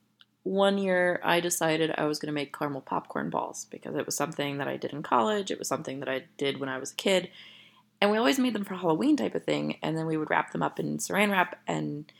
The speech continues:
when I was really little, like, you knew most of the people who came knocking on your door. And so you gave them homemade treats.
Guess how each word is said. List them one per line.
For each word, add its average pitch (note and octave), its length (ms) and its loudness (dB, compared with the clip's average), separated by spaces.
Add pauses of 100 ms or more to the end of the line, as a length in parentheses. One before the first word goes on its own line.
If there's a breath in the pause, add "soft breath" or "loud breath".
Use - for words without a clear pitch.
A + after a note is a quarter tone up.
(260 soft breath)
when E3+ 120 2
I D3+ 80 6
was E3 140 0
really D#3 180 4
little, D3+ 300 6
like, E2+ 300 -4 (1120)
you D3+ 80 2
knew D#3+ 260 4
most D3 340 4
of - 40 -6
the E3 60 -2
people D#3 260 0
who D#3 100 -2
came D#3 200 -4
knocking - 300 -2
on - 80 -6
your - 100 -6
door. A#2+ 440 4
And - 160 -4
so - 120 -2
you D#3+ 160 -2
gave D3+ 320 0
them D3 380 -4
homemade D#3 400 -2
treats. - 400 0